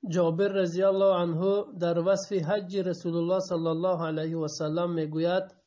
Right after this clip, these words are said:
"وقتی که رسول الله صلی الله علیه و سلم به کوه صفا می‌رسیدند، این آیت را می‌خواندند: همانا صفا و مروه از شعائر الهی هستند."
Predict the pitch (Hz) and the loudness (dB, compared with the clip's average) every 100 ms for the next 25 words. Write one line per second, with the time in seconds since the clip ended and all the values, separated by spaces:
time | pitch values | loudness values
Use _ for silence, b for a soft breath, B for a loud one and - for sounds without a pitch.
0 | _ _ _ _ _ - 196 196 202 196 | _ _ _ _ _ -4 -2 -2 -2 -2
1 | 208 185 175 175 185 190 180 165 170 190 | -2 -2 -4 -4 -2 -2 -2 -2 0 2
2 | 170 170 165 165 156 156 165 170 190 170 | 2 0 0 0 -2 -4 -4 0 0 0
3 | 165 202 190 185 180 165 170 160 160 156 | -4 -4 -4 -4 -4 -4 -2 -2 -2 -2
4 | 156 156 156 180 190 196 - _ _ _ | -4 -4 -4 0 0 -2 -8 _ _ _
5 | _ - 202 190 175 165 165 170 170 170 | _ -6 -4 0 0 2 2 0 -2 0
6 | 170 175 175 - _ _ 175 185 175 156 | 2 2 0 -6 _ _ -2 -2 -2 -4
7 | 147 143 131 - - _ _ _ _ _ | -4 -4 -8 -12 -20 _ _ _ _ _
8 | _ 160 180 196 196 185 175 175 151 190 | _ -2 2 2 2 0 0 -2 2 2
9 | 180 165 165 160 160 180 180 165 - 156 | 4 2 0 0 0 0 0 -2 -4 -10
10 | - 175 175 180 165 190 185 185 180 165 | -6 -4 0 2 2 0 0 0 0 -2
11 | 151 139 180 165 - 147 131 | -2 0 0 -2 -4 -6 -6